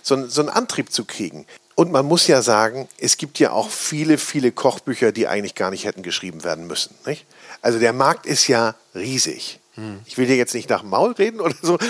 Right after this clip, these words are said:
Speaker 1: aber ich,
Speaker 2: Nee.
Speaker 1: da, da ist natürlich ganz, ganz
Speaker 2: Ich
Speaker 1: viel draußen und da muss man schon auch, glaube ich, ein bisschen separieren. Was ist eigentlich eher so ein Coffee-Table,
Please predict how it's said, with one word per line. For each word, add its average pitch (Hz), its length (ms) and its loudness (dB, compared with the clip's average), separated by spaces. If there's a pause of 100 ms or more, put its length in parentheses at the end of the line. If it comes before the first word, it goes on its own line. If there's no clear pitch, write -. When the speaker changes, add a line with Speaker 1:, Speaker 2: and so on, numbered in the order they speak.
Speaker 1:
aber 135 100 0 (460)
ich, 143 200 0
Speaker 2:
Nee. 196 200 -4
Speaker 1:
da, 185 180 4
da 175 120 6
ist 175 360 2
natürlich 190 400 0
ganz, 208 300 0
ganz 175 180 -2
Speaker 2:
Ich - 80 -4
Speaker 1:
viel 151 160 2
draußen 160 380 4
und 151 100 0
da 147 80 6
muss 175 240 0
man 165 140 -2
schon 156 160 -4
auch, - 180 -2
glaube 143 220 2
ich, 151 80 -2
ein 127 40 -8
bisschen 147 360 -2 (160)
separieren. 151 840 0 (280)
Was 139 240 2
ist 190 260 0
eigentlich 147 420 2
eher 127 320 2 (220)
so - 140 -2
ein 98 140 -6 (240)
Coffee-Table, 165 800 0